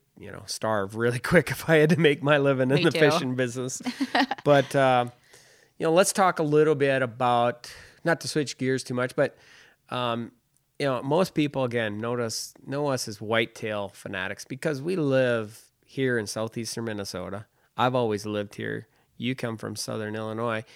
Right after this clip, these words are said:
Speaker 1: We, we've just been blessed to live around big whitetails.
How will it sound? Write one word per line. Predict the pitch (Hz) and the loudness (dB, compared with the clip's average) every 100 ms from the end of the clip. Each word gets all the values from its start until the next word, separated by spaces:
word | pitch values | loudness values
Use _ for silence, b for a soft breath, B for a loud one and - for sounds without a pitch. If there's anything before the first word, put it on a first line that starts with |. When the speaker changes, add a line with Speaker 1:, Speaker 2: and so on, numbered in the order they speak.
| B B B - | B B B -6
Speaker 1:
We, | 147 175 - _ _ - | -2 -2 -4 _ _ -12
we've | 156 | -8
just | 151 131 | -6 -4
been | 139 110 | -4 -4
blessed | 107 117 117 117 - | -4 0 2 0 -4
to | 110 | -10
live | 104 110 107 104 | -6 -4 -4 -6
around | 98 104 98 | -8 -6 -8
big | 98 104 | -8 -10
whitetails. | 95 104 - 104 98 101 | -8 -10 -8 -10 -10 -12